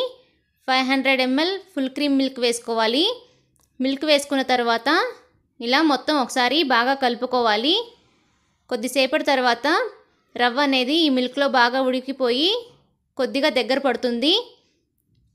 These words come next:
ఇక్కడ చూపిస్తున్న విధంగా కన్సిస్టెన్సీ అనేది ఇలా వస్తుంది. కొద్దిగా చిక్కపడిన తర్వాత ఒకసారి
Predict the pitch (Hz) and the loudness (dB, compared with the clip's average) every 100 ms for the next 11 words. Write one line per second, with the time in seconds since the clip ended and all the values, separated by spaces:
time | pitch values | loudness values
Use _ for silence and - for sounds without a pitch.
0 | - - 269 277 285 294 311 285 269 247 | -14 -6 -4 -4 -4 -4 -2 0 0 0
1 | 247 330 330 269 285 - 277 269 269 240 | 0 0 2 0 -2 -2 -2 0 -2 0
2 | 240 285 330 254 247 233 - 233 226 339 | 0 2 2 4 2 0 -6 -6 0 0
3 | 466 - _ _ _ _ - 269 - 311 | 0 -6 _ _ _ _ -6 -4 -2 0
4 | 330 294 285 285 277 269 262 233 226 220 | 0 -2 -2 0 0 0 0 0 0 0
5 | 269 392 508 - _ _ _ _ _ _ | 0 0 -2 -12 _ _ _ _ _ _
6 | _ _ _ _ - 254 269 254 285 | _ _ _ _ -10 -6 0 2 2